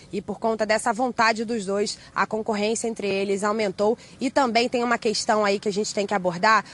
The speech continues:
O bap não era favorável, aí não era a favor da contratação de Jorge Jesus pra ser técnico do Flamengo. Só que essa contratação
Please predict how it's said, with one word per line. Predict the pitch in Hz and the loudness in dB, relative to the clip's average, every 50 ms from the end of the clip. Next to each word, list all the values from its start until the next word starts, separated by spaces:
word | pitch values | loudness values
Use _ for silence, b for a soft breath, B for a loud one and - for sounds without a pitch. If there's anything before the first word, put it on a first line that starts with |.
| B B B - | B B B -2
O | 240 285 277 | 0 0 2
bap | 196 220 240 285 320 - - 254 | 4 6 6 4 4 2 0 0
não | 269 302 370 403 330 | 2 2 4 4 6
era | 262 254 285 311 311 269 233 | 6 6 6 6 4 4 4
favorável, | - - 240 214 226 220 190 196 202 214 214 202 190 | 2 2 0 2 2 2 4 4 4 4 2 2 2
aí | 190 202 | 2 2
não | 214 220 220 214 | 0 0 0 2
era | 214 233 | 0 0
a | |
favor | 226 - 247 220 208 220 226 | 2 0 0 0 0 0 0
da | 220 220 | 0 0
contratação | - - 269 269 - 294 269 262 262 254 233 214 - - 233 226 233 233 B B B B - | 0 -2 -4 -2 0 0 2 2 2 0 -2 -2 -2 -2 -2 0 -2 -2 B B B B -8
de | 190 214 247 214 | -4 -2 -2 -2
Jorge | 156 - 233 233 254 262 233 | 2 4 4 6 4 4 2
Jesus | 214 233 208 175 202 233 240 - | 0 0 0 -2 -4 -6 -6 -4
pra | - - 220 | -4 -6 -4
ser | - - 247 220 | -2 -2 -4 -4
técnico | - - 240 226 226 - - 247 220 233 | -2 0 2 2 2 2 -2 -8 -6 -6
do | 214 240 | -6 -6
Flamengo. | 233 - 277 269 233 185 180 175 180 | -4 -4 -2 -2 -2 -2 -4 -4 -6
Só | 180 - 247 254 | -4 -2 -4 -2
que | - | -2
essa | 311 - 311 | -4 -6 -6
contratação | 302 330 320 - 320 311 - 302 262 - - 277 339 | -4 -4 -4 -4 -4 -2 0 0 0 0 0 0 0